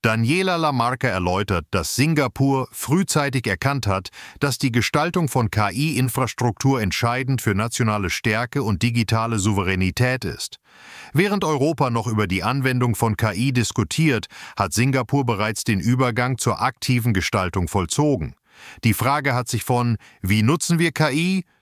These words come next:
zu "Wie kontrollieren wir sie?" verschoben. Daniela Lamarca betont, dass Europa trotz seiner starken regulatorischen Kompetenz mit einem Flickenteppich aus heterogenen Datenräumen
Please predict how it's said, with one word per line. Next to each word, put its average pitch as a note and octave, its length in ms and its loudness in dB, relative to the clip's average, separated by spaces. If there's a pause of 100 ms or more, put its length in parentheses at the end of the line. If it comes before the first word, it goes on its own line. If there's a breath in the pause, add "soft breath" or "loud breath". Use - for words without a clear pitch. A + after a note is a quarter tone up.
(120)
zu A2+ 400 2 (220 soft breath)
"Wie G#2+ 180 0
kontrollieren A2+ 680 2
wir E2+ 120 0
sie?" D2 320 -4
verschoben. E2 540 -2 (720)
Daniela D3+ 540 2
Lamarca A2 600 0
betont, D#2+ 640 -2
dass A2+ 160 -2
Europa G2+ 640 2 (300 loud breath)
trotz A#2+ 260 -2
seiner F#2+ 260 0
starken G#2+ 460 0
regulatorischen G#2 840 0
Kompetenz A2+ 680 0 (280 loud breath)
mit G#2 160 2
einem F2 280 0
Flickenteppich B2 840 0
aus F2 240 -2
heterogenen C#3 680 2
Datenräumen G2+ 800 2